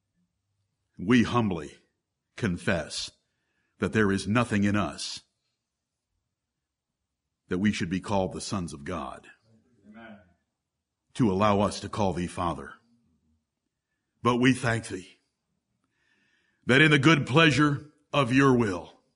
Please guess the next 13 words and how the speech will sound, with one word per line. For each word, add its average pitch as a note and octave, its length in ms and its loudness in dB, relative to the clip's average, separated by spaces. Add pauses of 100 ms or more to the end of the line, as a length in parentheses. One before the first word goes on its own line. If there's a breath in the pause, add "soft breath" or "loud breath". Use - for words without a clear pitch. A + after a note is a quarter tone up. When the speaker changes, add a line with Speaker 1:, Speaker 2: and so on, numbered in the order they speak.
(1400)
Speaker 1:
and A#2+ 160 0
for D#3 100 4
the D3 100 4
praise E3+ 400 6
of D3+ 60 6
the D#3 80 4
glory E3+ 400 8
of C3+ 140 4
your E3+ 160 8
grace, D3+ 580 0 (1900)
you B2 240 0
chose F3 460 6
us C#3 400 0